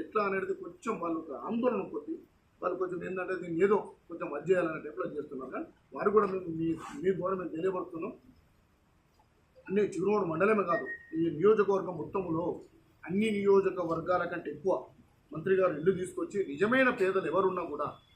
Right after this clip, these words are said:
డబ్బన మా నాయకులు ఎవరైనా మీరు, మీరు చెప్పడం కానీ మీ కాగితాలు ఇవ్వడం కానీ ఇబ్బంది అనిపిస్తే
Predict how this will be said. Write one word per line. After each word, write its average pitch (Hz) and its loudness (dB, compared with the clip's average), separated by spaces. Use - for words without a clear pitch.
డబ్బన 170 2
మా 196 0
నాయకులు 196 4
ఎవరైనా 202 4
మీరు, 190 4
మీరు 202 8
చెప్పడం 196 2
కానీ 190 0
మీ 190 2
కాగితాలు 190 4
ఇవ్వడం 196 2
కానీ 185 -2
ఇబ్బంది 196 0
అనిపిస్తే 180 -4